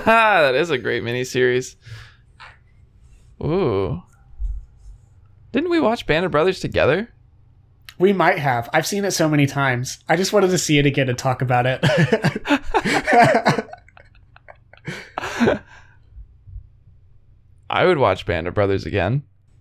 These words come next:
Speaker 2: Sweet. Make it so.
Speaker 1: Okay.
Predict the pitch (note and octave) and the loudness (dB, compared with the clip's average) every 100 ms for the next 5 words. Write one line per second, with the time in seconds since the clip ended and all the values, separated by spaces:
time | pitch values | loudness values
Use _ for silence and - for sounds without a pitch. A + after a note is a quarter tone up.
0 | _ - - C3 - _ _ - _ _ | _ -10 -4 -4 -4 _ _ -20 _ _
1 | _ _ - B2 C3+ C#3+ - D#3+ E3+ B2+ | _ _ -4 0 0 -2 -2 4 4 2
2 | - - - - - - D#3 D3+ | -6 -20 -16 -4 -2 0 0 0